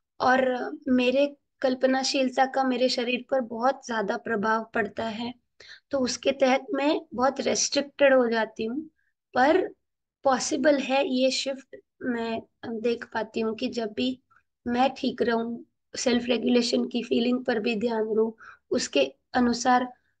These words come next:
पूरे दिन का शेड्यूल बनाकर शरीर के प्रति जिम्मेदारी भी फुलफिल करूँ, तो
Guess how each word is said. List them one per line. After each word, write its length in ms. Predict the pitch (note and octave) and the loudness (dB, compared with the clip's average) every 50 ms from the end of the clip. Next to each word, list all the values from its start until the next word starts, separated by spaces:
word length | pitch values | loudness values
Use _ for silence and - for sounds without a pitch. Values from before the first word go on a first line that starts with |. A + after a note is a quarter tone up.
| _ - | _ 2
पूरे 220 | B3+ C4 B3+ B3+ | 4 6 6 6
दिन 220 | G#3 A#3+ B3+ B3 B3 | 4 4 2 2 2
का 160 | B3 B3 A#3 | 0 -2 -2
शेड्यूल 440 | - - B3+ A3+ G3+ A#3+ A#3+ B3 A#3+ | 0 0 0 0 0 0 0 0 0
बनाकर 600 | G#3 A#3+ A#3+ A#3 A#3 A#3 A3+ - B3 A#3+ B3 B3+ | -2 -4 -4 -4 -4 -6 -4 -2 -2 -2 -2 -2
शरीर 400 | - - B3 A3+ A#3+ A#3 A3+ - | -4 -4 -2 -2 -2 -2 -2 0
के 60 | - B3+ | -2 -2
प्रति 320 | B3+ B3 A#3 - - B3+ | 0 -2 -4 0 0 0
जिम्मेदारी 600 | G#3 A3+ A#3+ A#3 A#3 A#3+ G#3+ B3+ B3 A#3+ A#3+ A#3+ | 0 0 -2 0 -2 -2 0 2 2 2 2 0
भी 140 | A3+ B3+ B3+ | 0 -2 -2
फुलफिल 440 | - - B3+ A3+ - - B3 A#3+ A#3+ | -2 -4 -8 -6 -2 -2 -4 -2 -2
करूँ, 280 | - B3+ A#3+ A#3+ B3 | -2 -2 0 0 -2
तो 300 | A#3+ - F4 F#4 - - | 0 0 0 0 0 -2